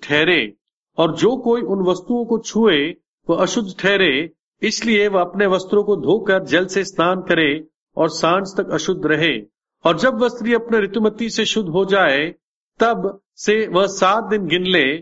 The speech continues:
और उन दिनों के बीतने पर वो शुद्ध ठहरे। फिर आठवें दिन वह दो पंडुक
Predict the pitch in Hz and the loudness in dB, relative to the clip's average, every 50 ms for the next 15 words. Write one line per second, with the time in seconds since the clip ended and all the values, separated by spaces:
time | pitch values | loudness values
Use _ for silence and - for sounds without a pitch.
0 | - _ _ _ _ _ - - 175 202 233 254 226 208 220 214 233 233 233 240 | -12 _ _ _ _ _ 0 2 2 4 2 2 0 0 2 2 0 0 0 -2
1 | 208 180 196 196 190 202 214 208 208 202 196 185 180 190 190 185 190 - 190 196 | -2 -2 -2 -4 -2 0 0 0 2 2 0 2 2 0 0 0 -2 -2 -2 -2
2 | 185 180 - - - 147 147 151 156 170 170 156 127 107 - _ _ _ _ _ | -4 -6 -12 -6 -2 0 2 2 2 2 2 2 0 -2 -6 _ _ _ _ _
3 | - 185 185 185 196 226 233 226 233 254 233 214 240 226 226 226 202 175 214 226 | 0 2 4 4 4 2 0 -2 -2 -2 -2 0 0 2 2 2 2 4 2 2
4 | 226 226 208 185 185 190 214 240 226 - - | 2 0 0 0 2 2 0 0 -2 -6 -12